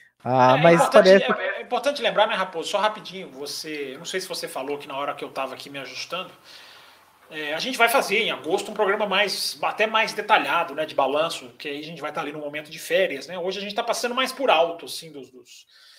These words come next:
Speaker 2: dos problemas ou das soluções dos lado, da, da, do lado bom, que foi o carro, como a gente já começou o programa falando. Então a gente vai voltar em todos esses assuntos com mais detalhes.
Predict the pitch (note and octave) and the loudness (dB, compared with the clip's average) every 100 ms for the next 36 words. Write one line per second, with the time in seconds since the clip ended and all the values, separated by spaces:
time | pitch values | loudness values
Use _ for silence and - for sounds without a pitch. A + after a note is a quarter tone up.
0 | - _ _ _ F3+ F#3 - G#3+ E3+ F#3+ | -20 _ _ _ -12 -10 0 0 2 2
1 | G#3+ G3 F3+ F3 F3+ - F#3+ - G3 G3+ | 2 2 -2 -2 -2 0 -2 -2 -2 -2
2 | F#3+ - D#3+ C#3+ D#3+ D#3+ D3+ D3+ D#3 D3+ | -2 -8 -12 -2 -2 -2 -8 -10 -8 -10
3 | D#3 D#3 E3 D#3+ G3 G#3 G3+ - D#3 D#3 | -4 -4 -4 4 6 6 4 -8 -8 2
4 | F3 D#3 C#3+ C#3+ C3+ C3+ C#3 C#3+ C3 C#3+ | 4 4 0 -12 -16 -18 -20 -20 -20 -16
5 | D3 C3+ C#3+ F3+ D#3+ G3 F#3 - G3 G3+ | -16 -14 -6 -4 -4 -4 -8 -6 -4 -4
6 | - B3+ B3 A3 G#3 G3+ F#3 G3 F3 D#3+ | -2 -2 0 2 4 2 0 -6 -6 -8
7 | D#3 E3+ - D3 C#3 C#3 D3 - D#3 E3+ | -10 -10 -18 -10 -10 -10 -12 -4 -2 -2
8 | E3+ - | -4 -14